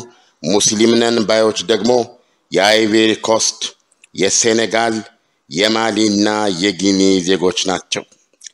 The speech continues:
በመጨረሻ በጣሊያን መርከብ ተሳፍረው ለአውሮፓ መሬት ሲበቁ አይናቸው በእንባ የረጠቡ ክርስቲያን ስደተኞች ባለስልጣኖች ፊት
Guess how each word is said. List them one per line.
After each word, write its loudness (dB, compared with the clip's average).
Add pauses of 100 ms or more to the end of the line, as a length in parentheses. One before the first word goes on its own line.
(520)
በመጨረሻ 0 (220)
በጣሊያን 0
መርከብ 0 (100)
ተሳፍረው 0 (720)
ለአውሮፓ 2 (260)
መሬት 2
ሲበቁ 0 (1040)
አይናቸው 0 (100)
በእንባ 0 (160)
የረጠቡ -2 (260)
ክርስቲያን 0
ስደተኞች 0 (840)
ባለስልጣኖች 0
ፊት -4